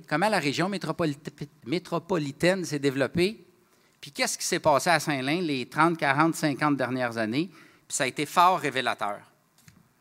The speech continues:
J'ai presque terminé, là, mais, euh, je tiens à souligner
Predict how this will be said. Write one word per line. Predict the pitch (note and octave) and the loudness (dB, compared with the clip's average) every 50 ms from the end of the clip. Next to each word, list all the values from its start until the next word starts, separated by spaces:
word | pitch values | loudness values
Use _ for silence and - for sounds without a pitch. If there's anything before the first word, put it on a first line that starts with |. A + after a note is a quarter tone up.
| _ _ - - _ _ - - - _ _ _ _ _ _ _ _ _ _ _ _ _ _ _ _ | _ _ -20 -20 _ _ -20 -20 -20 _ _ _ _ _ _ _ _ _ _ _ _ _ _ _ _
J'ai | C#3 - E3 D#3+ | -4 -2 -2 -2
presque | D#3 D#3 B3 A#3+ - - G#3+ - | 0 0 0 0 0 0 0 0
terminé, | F#3+ F3 D#3 E3 D#3 D3+ E3 F#3+ G#3 G3+ | 0 0 2 0 2 2 2 2 2 2
là, | F#3+ F#3+ F#3+ F3+ | 4 4 4 4
mais, | E3 D3+ C#3+ C#3 C#3 C3+ | 4 2 2 4 4 4
euh, | C3+ C3+ C3+ C3 B2+ A#2+ A2 G2+ G2+ - - - | 4 4 2 2 -2 -4 -8 -10 -12 -18 -18 -14
je | - - | -12 -8
tiens | - - G#3+ A#3 A3+ | -6 -4 -2 0 0
à | F3+ | 0
souligner | - - - A3+ G#3 G3+ F#3 F3 F3+ F#3+ G3 E3 | 0 -2 -2 -2 -2 -2 0 0 0 0 -2 -4